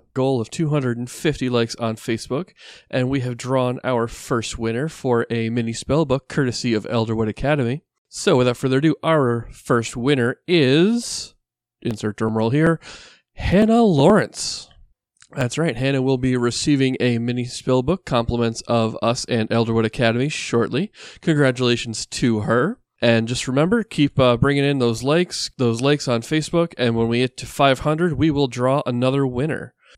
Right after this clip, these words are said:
If you want to up your chances to win, make sure you also are supporting us on Patreon for some extra battle tokens to go towards your entry to the next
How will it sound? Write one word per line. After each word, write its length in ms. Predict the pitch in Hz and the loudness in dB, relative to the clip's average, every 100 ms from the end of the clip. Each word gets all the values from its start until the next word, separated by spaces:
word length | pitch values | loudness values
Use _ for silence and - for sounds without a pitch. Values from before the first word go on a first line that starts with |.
| _ _ - | _ _ -8
If 120 | 127 | 0
you 80 | 135 | 2
want 140 | 139 | 2
to 120 | 135 - | 0 0
up 200 | 180 165 | 0 2
your 160 | 160 | -2
chances 560 | - 151 185 - 110 - | -2 -2 -2 -4 -6 -4
to 120 | 135 | -2
win, 380 | 120 160 117 113 - - - | 2 2 0 -4 -12 -18 -6
make 160 | 127 | -4
sure 240 | - 135 135 | -4 -4 -2
you 260 | 123 131 | -2 -2
also 420 | 95 135 - 131 120 | -2 -4 -2 -4 -2
are 120 | 113 | -4
supporting 480 | - - 127 127 127 | -6 -4 -4 -4 -4
us 180 | 127 - | -6 -6
on 220 | 120 123 | -4 -2
Patreon 640 | - 135 156 117 110 104 104 | -2 -2 -6 -4 -4 -6 -8
for 120 | 113 | -10
some 220 | - 110 - | -8 -10 -6
extra 520 | 113 - - 113 113 | -6 -6 -4 0 0
battle 340 | 110 113 131 120 | 0 0 0 0
tokens 640 | 127 110 107 107 104 - | -2 -4 -4 -12 -14 -16
to 120 | - 113 | -8 -2
go 200 | 110 110 | 0 -2
towards 540 | - 117 113 113 110 | -2 0 2 0 -2
your 220 | 110 110 | -4 -2
entry 480 | 120 131 - 107 110 - - _ | -2 -4 -4 -6 -8 -12 -20 _
to 120 | - | -6
the 120 | 127 113 | -4 -2
next 440 | 101 - - - | -4 -6 -14 -18